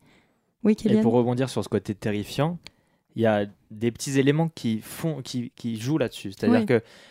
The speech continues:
Speaker 2: pour ceux qui connaissent ou qui ont déjà vu de près ou de loin, euh, Maran Rachian, Brune, c'est elle. C'est-à-dire qu'elle s'est représentée elle. En plus, si je, ah si, elle,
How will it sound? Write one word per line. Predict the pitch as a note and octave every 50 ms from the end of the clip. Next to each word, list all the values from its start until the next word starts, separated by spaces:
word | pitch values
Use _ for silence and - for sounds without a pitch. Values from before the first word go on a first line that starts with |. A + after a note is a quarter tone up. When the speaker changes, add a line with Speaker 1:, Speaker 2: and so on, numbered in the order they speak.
| _ _ _ _ _ _ _ _ _ _ _ -
Speaker 2:
pour | - C3 A#2+ B2
ceux | D#3+ D#3+
qui | D#3 - - B2 A2+ A2+ A2+ A2 A2 G#2 - -
connaissent | - B2+ A#2+ B2 B2 A#2+ -
ou | A2
qui | - - -
ont | G2+ G2
déjà | F#2 F#2 G2+ F#2+
vu | G2 G#2
de | G2+
près | - - - G#2+
ou |
de | G2+ G#2+
loin, | G2+ G2 G2 G2+ G2+ G2+ F#2+
euh, | F#2+ F#2+
Maran | G2 F#2 F#2 F#2 F#2+ G2 F#2+
Rachian, | G2 F#2+ - - C3+ D3 E3 - _ _ _ _ _ _ _ -
Brune, | G#2+ A#2 A2+ C#3 D3 C3
c'est | - - A#2+
elle. | G#2+ G#2 F#2+ F2 F#2
C'est-à-dire | - - F#2+ G2 F#2 -
qu'elle | G#2+ G2
s'est | - - A2+
représentée | G2+ A2+ A2+ - - A2 G#2 G#2 F#2+ - A2 G2+ -
elle. | G#2+ A#2+ D3+ E3 F3 - _ _ _ _ _ _ -
En | A2 A2+
plus, | A2 - - C3+ - - - -
si | - - - B2 A2+ A2
je, | G#2+ G#2+ G#2+ G#2+ G#2+ G#2+ G#2+ G#2+ G#2 G#2 G#2+ G#2+ G2+ - - - -
ah | - G2 G#2 G2+
si, | - - - B2 G#2+ G2
elle, | F#2 F#2+ G2 G2 G2+